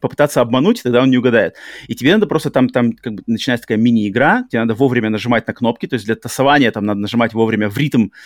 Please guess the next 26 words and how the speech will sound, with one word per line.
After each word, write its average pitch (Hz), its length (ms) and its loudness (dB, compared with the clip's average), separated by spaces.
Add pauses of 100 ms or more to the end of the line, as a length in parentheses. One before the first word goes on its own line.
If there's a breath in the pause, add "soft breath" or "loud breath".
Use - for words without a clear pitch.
(280 loud breath)
нажимать 110 460 0
влево, 117 360 2
вправо, 117 440 0
влево, 101 340 0
вправо, 139 360 2
затем 131 340 0 (260 loud breath)
нажимать, 127 340 0
например, 113 380 0
на 107 100 -4
кнопку, 127 420 -2
там, 95 240 -10
лицевую 113 420 -4
кнопку, 107 320 -6
например, 90 220 -10
на 90 100 -4
А, 160 200 2
да, 117 140 0
чтобы, 104 380 -4 (280 soft breath)
чтобы 110 260 -4
карту - 260 -2
подменить, 123 560 -2
либо 139 240 2
не 180 160 2
нажимать 175 400 2
на 147 80 -2
карту, 120 280 -4